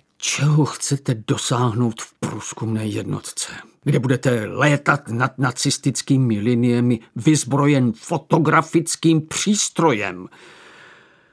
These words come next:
Nevím, ale teď odejít nemohu. Nebyl jsem dosud na jediné bojové misi. Ti chlapci,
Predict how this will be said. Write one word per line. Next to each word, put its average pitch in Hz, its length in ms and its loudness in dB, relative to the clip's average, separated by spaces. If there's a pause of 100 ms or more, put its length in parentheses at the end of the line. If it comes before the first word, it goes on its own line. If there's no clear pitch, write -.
(440)
Nevím, 139 520 4
ale 123 240 0
teď - 680 -2 (120)
odejít 131 640 0
nemohu. 98 540 -6 (800)
Nebyl 135 440 2
jsem 127 280 -2
dosud 123 440 -4
na 123 180 2
jediné 147 560 2
bojové 123 500 2
misi. 117 440 0
Ti 123 140 -4
chlapci, 131 600 -4